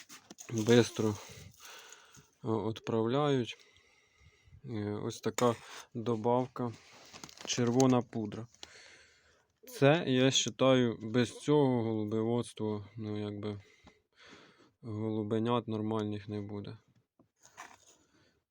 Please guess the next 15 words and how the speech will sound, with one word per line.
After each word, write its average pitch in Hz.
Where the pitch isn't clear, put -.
У 120
мене 127
раніше, 120
е, 104
коли 113
я 110
не 107
пользувався 104
оцією 104
штукою, 113
то 117
шістдесят 110
процентів 107
голубенят 110
просто 107